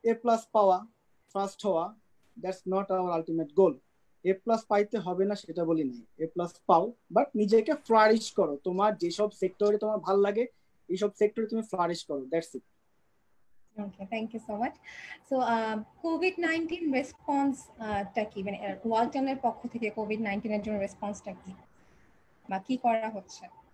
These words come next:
Speaker 1: Thing is, আহ, কোভিড নাইনটিন এর শুরুতেই মার্চ মাসের চব্বিশ তারিখ থেকে মনে হয় আমার, আমার যেটুকু মনে পড়ে, চব্বিশ বা পঁচিশ থেকে, আহ, গভর্নমেন্ট যেটা অর্ডার আসে যে অফিস, আদালত, ফ্যাক্টরি,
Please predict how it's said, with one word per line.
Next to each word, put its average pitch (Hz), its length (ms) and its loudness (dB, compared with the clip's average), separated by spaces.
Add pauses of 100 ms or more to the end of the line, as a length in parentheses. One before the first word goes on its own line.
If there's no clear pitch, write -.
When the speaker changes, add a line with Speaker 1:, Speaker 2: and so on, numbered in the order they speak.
(1120)
Speaker 1:
Thing 247 180 4
is, - 40 -4 (140)
আহ, 185 180 6
কোভিড 214 340 2
নাইনটিন 226 420 4
এর 240 80 2
শুরুতেই 220 680 4
মার্চ 175 460 0
মাসের 208 400 0 (180)
চব্বিশ 214 580 -2
তারিখ 208 240 4
থেকে 208 240 -2
মনে 196 200 2
হয় 190 120 2
আমার, 180 260 0
আমার 165 200 0
যেটুকু 165 280 -4
মনে 180 180 4
পড়ে, 196 160 2
চব্বিশ 180 380 4
বা 208 100 6
পঁচিশ 208 440 -2
থেকে, 247 300 2 (380)
আহ, 196 80 2
গভর্নমেন্ট 190 340 6
যেটা 190 160 6
অর্ডার 165 300 6
আসে 180 200 -4
যে 175 260 2 (120)
অফিস, 165 380 -8
আদালত, 165 360 0 (140)
ফ্যাক্টরি, 160 600 0